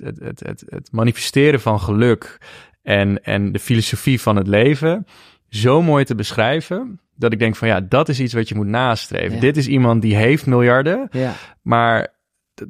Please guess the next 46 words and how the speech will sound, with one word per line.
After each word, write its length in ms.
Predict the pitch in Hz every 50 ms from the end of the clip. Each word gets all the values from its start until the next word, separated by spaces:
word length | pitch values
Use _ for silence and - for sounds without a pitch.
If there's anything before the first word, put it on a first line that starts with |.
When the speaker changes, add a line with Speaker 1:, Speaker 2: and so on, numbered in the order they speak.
| - _ _ _ _
Speaker 1:
dat, 140 | - 127 120 -
dat 240 | 147 - 131 120 -
is 60 | -
niet 200 | 135 135 135 -
wat, 340 | 120 120 120 - - - - - -
waar 100 | 139 143
Speaker 2:
Nee. 80 | 143
Speaker 1:
de 60 | 120
betekenis 580 | 107 117 - 143 156 170 - - - 82 87 -
zat. 140 | - - 156
Speaker 2:
Nee, 260 | 156 160 170 170 151
dus 180 | 143 156 - -
Speaker 1:
En 60 | 156
Speaker 2:
een 80 | 147 135
z-, 180 | 139 160 147
een 160 | 151 151 156 147
gezonde 500 | - 156 143 123 147 190 202 190 170 170
ambitie 600 | 151 143 143 135 151 139 - - - 117 104 98
proef 240 | - - 117 98
ik 120 | 107 101 95
hieruit. 320 | 107 104 101 98 98 95
Dus, 160 | - 117 113
hè, 220 | 120 139 143 151 156
want, 180 | 143 143 127
want 180 | 120 143 139 135
ambitie 380 | 135 139 123 151 151 - 135 -
kan 160 | - 156 156
niets 160 | 147 139 127
hebben 280 | 127 127 127 123 120 120 117
als, 360 | 113 110 113 117 113 104 -
Speaker 1:
Ja. 280 | - 135 135 139 127 110
Speaker 2:
ja, 540 | 131 131 123 110 104 107 107 107 110 110
of 120 | 127 135 -
nee, 160 | 156 160 160
of, 100 | 147 139
eh, 160 | 147 160 156
niet. 200 | 156 151 151 135
Speaker 1:
Nou 160 | 160 160 180
ja, 140 | 190 185 175
hij 160 | 165 180 185
weet 140 | 175 185 180
denk 140 | 160 190 190
ik 60 | 180
eigenlijk 260 | - 156 214 175 180 170
een 60 | 170
beetje 140 | 170 151